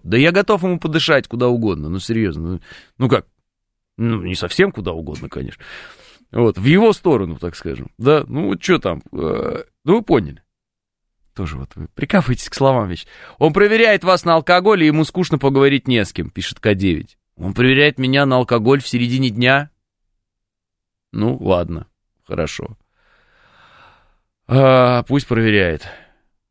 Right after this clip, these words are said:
А, «В нашем клубе джентльменов принято верить на слово, и тут мне как, <laughs> и тут мне как стало вести на, в карты», пишет Евген. Ну да, ну, в общем, а, м,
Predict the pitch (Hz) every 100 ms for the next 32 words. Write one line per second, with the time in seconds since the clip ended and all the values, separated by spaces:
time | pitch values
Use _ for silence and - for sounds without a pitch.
0 | _ _ _ _ _ _ _ 110 113 117
1 | 107 151 165 156 143 175 143 131 139 135
2 | 151 165 135 139 139 123 131 135 139 -
3 | 139 131 110 101 101 135 127 123 120 113
4 | 117 - - - - 131 - - 147 147
5 | 165 156 - 160 - 208 - 143 127 165
6 | 135 139 135 135 - - 160 156 147 143
7 | - 139 127 123 - 127 - 143 123 120
8 | 104 120 - 123 113 110 - - - 139
9 | 170 202 226 160 160 208 170 190 175 170
10 | 170 170 165 156 156 151 151 151 151 151